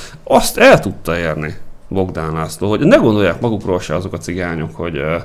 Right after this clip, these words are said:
hogy ők tök fölöslegesek itt, vagy nem részei ennek az egész országnak, hanem elindította ezt az egész dolgot,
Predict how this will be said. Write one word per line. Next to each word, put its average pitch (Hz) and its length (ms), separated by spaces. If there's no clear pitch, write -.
hogy 95 200
ők 92 200
tök 110 160
fölöslegesek 80 680
itt, 95 140
vagy 82 220
nem 90 280
részei 85 420
ennek 80 180
az 92 100
egész 87 300
országnak, 90 560
hanem 151 380
elindította 110 800
ezt 95 220
az 98 80
egész 92 300
dolgot, 127 440